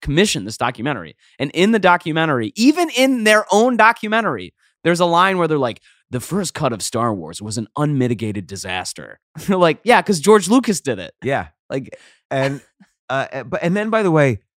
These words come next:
Speaker 2: the books that were the extended canon and then the canon, whatever. Okay, I don't like the fact that movies, you know, not everyone should have to read seventy-five books to understand a movie, but they were pretty good. Like, and I had one of the authors on my podcast, Jim Luceno, who wrote,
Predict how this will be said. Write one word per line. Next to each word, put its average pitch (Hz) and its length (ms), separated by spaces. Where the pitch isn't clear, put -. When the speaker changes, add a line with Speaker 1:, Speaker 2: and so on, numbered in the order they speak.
Speaker 2:
the 127 100
books 175 580
that 117 160
were 117 380
the 107 260
extended 127 580
canon 127 360
and 113 100
then 107 120
the 104 100
canon, 120 480
whatever. 120 500
Okay, 135 260
I 131 160
don't 151 120
like 147 140
the 127 80
fact 120 260
that 107 140
movies, 117 540
you 113 100
know, 110 100
not 127 200
everyone 123 280
should 110 200
have 104 240
to 104 120
read 101 380
seventy-five 101 600
books 98 240
to 92 80
understand 98 400
a 95 40
movie, 110 440
but 135 340
they 165 80
were 226 120
pretty 220 280
good. 202 260
Like, 120 200
and 131 100
I 151 80
had 151 200
one 139 180
of 139 60
the 127 100
authors 120 320
on 110 100
my 110 160
podcast, 117 540
Jim 117 160
Luceno, 113 440
who 110 80
wrote, 107 420